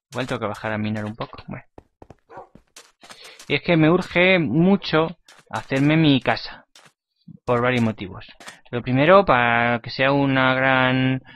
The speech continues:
em, muestra de mi vanidad y mi grandeza y todas esas cosas. Y también, además, ¿dónde está mi casa, colega?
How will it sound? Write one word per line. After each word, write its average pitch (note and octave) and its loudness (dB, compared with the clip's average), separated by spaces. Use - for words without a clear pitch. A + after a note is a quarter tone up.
em, A2+ -2
muestra C3+ 0
de C3 0
mi A#2+ 2
vanidad A#2+ 0
y B2 0
mi A#2+ 0
grandeza A#2 -4
y A#2+ -8
todas A#2+ -6
esas - -16
cosas. A3 -4
Y F3+ 4
también, D#3+ 2
además, E3+ 0
¿dónde B2+ -4
está - -12
mi C#3+ -6
casa, - -12
colega? A#2 -6